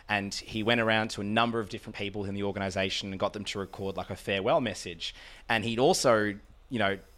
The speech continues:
figured through my social media, like, who was some of my close friends, and reached out to them and got them to contribute, and then even reached out to one of my sisters and got them to coordinate a farewell, a series of farewell messages from my family.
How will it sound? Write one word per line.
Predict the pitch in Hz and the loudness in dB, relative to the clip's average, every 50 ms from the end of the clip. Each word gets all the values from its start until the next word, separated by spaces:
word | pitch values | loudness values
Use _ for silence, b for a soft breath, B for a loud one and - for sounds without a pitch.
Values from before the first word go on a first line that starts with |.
| - 135 120 - - | -20 -20 -18 -16 -4
figured | - - 131 117 123 - | 2 2 4 4 4 2
through | - - 117 107 | 2 -2 0 2
my | 104 104 | 2 2
social | 95 - 113 104 - - 98 | 2 2 0 0 0 0 0
media, | 104 104 104 104 101 | 2 2 4 4 4
like, | 98 95 | 2 0
who | - - | 0 -2
was | 107 104 - | -2 -2 -2
some | - 107 101 | -2 -4 -2
of | 95 | -2
my | 101 95 | -2 -2
close | - - 107 98 95 - | -2 0 0 0 0 0
friends, | - 123 120 113 107 | 0 0 2 2 0
and | 98 98 | -2 -2
reached | 98 104 104 - - | -4 -4 -2 -2 0
out | 110 101 - | -2 -2 -2
to | - 113 | -2 -2
them | 107 120 123 123 120 120 113 B B B B B | 0 2 2 2 2 0 -2 B B B B B
and | 113 101 | -4 0
got | 107 101 | 0 0
them | 101 101 | 0 -2
to | - - | -6 -6
contribute, | 98 101 - - - 107 95 104 101 | -6 -6 -6 -4 -6 -4 -2 -2 -2
and | 101 104 | 0 0
then | 117 120 | 0 0
even | 127 127 131 123 | 0 0 -2 -2
reached | 113 110 110 - - | -2 -2 -2 -2 0
out | - 110 110 - | 0 0 0 0
to | - 110 | -4 -6
one | 104 104 | -4 -4
of | 98 92 | -4 -4
my | 92 | -6
sisters | 95 - - - - - - - 104 95 90 95 95 - B B B B B | -6 -6 -6 -4 -4 -4 -2 0 0 0 -2 -4 -8 -10 B B B B B
and | 110 113 110 98 | -4 -4 0 2
got | 104 95 - | 2 2 2
them | - 110 107 101 | 4 2 2 2
to | - - | -2 -6
coordinate | - - 107 101 95 98 98 98 95 95 - - - | -6 -2 -2 0 0 2 0 0 0 0 -4 -10 -14
a | - 101 | -14 -4
farewell, | - 110 107 104 104 104 98 98 | 0 2 4 4 4 4 2 2
a | - - | 0 -2
series | - 135 117 107 | -2 0 0 0
of | 101 - | 0 0
farewell | - 110 107 104 98 | 0 2 2 2 2
messages | 98 95 - - - 107 98 - | 0 -2 -4 -6 -6 -8 -8 -8
from | - - 95 | -8 -8 -6
my | 90 90 92 | -4 -4 -6
family. | - - 120 123 147 165 120 92 - - - | -4 -2 0 0 0 0 -2 -4 -8 -10 -14